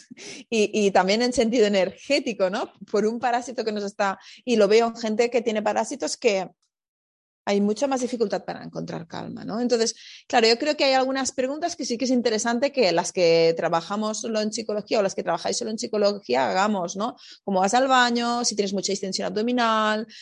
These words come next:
si, ¿no? ¿Qué está pasando un poco a nivel físico? Porque si detectamos algo que se desajusta, pues, mm, poder derivar, poder derivar es interesante.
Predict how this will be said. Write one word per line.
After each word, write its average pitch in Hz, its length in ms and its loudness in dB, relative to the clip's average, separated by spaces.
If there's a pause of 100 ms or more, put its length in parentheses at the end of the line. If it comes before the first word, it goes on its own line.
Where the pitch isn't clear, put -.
(120)
si, - 440 -2
¿no? 220 420 -2 (240)
¿Qué 285 80 2
está 254 300 2
pasando 214 480 0
un 196 80 -2
poco 202 180 -2
a 190 60 0
nivel 185 320 2
físico? 269 680 -2
Porque 214 220 -6
si 175 100 -2
detectamos 190 640 -2
algo 185 260 2
que 202 80 -6
se 202 120 -6
desajusta, 208 640 -2 (480)
pues, 170 420 2
mm, 175 840 -8
poder 170 320 6
derivar, 175 540 0
poder 165 240 -2
derivar 175 320 0
es 214 80 0
interesante. 185 760 -4